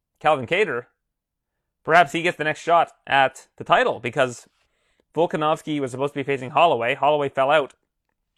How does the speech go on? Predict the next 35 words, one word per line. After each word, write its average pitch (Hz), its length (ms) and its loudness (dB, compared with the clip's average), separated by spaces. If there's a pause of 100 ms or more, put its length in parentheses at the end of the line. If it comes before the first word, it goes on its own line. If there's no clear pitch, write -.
(380)
They 123 140 -6
needed 151 180 -6
a 147 40 -2
replacement. 135 460 -4
They 123 100 -4
ended 135 200 -6
up 123 160 -6 (720)
replacing 143 460 -2
him 139 120 -4
with 127 80 -8
the 120 80 -6
Korean 135 340 -8
Zombie, 123 520 -2 (580)
and 120 180 -6
that 127 220 2
was 113 180 -6
announced 120 400 -2
actually 117 240 -4
before 113 360 -6
this 110 120 -10
fight 117 220 -2
even 107 160 -12
came 120 200 -10
to - 60 -18
fruition. 107 640 -8 (2250)
But, 110 240 0
uh, 110 140 0
Kattar 147 320 -2
ended 147 160 -2
up 143 100 -2
piecing 151 240 -6
up 165 120 -2
Chikadze. 101 480 -6
Great 127 240 -6
fight. 151 420 -2